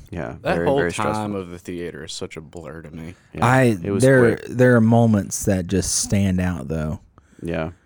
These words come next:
Speaker 3: That just, the, there's one person in particular I will not name that he and I,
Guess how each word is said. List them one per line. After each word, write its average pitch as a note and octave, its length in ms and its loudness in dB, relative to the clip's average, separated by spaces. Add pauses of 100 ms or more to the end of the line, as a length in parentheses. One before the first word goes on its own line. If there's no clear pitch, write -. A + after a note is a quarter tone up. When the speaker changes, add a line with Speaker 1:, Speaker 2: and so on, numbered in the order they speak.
(220)
Speaker 3:
That F2+ 200 0
just, - 480 -4
the, F#2 520 -2
there's G2+ 460 2
one A#2 340 4
person A2 360 2
in F#2+ 60 0
particular G#2 480 2
I F#2 80 4
will F#2+ 180 2
not F2 220 0
name F#2 400 0
that F2+ 160 -4
he G2+ 180 0
and F#2+ 100 2
I, F#2+ 240 2